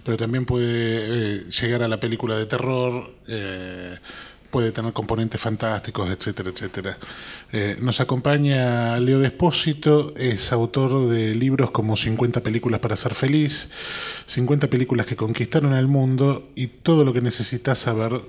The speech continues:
sobre cine. Eh, me gustaría que nos hables de los asesinos en la ficción cinematográfica.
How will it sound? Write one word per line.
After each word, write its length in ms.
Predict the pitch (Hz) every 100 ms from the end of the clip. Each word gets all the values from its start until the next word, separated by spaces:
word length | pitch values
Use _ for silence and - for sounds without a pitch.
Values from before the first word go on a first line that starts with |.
| -
sobre 340 | - - 107 101
cine. 360 | - 92 98 - - - - - - - 120
Eh, 420 | 107 101 98 95 110
me 100 | 127
gustaría 300 | 117 143 131
que 80 |
nos 160 | 131 135
hables 420 | 131 131 127 - -
de 580 | 113 113 110 104 104 -
los 300 | 135 147 143
asesinos 680 | 120 117 131 127 117 - -
en 380 | 117 120 120 120 - - - - -
la 120 | 113
ficción 420 | - 101 120 113
cinematográfica. 840 | 110 107 104 104 101 92 - -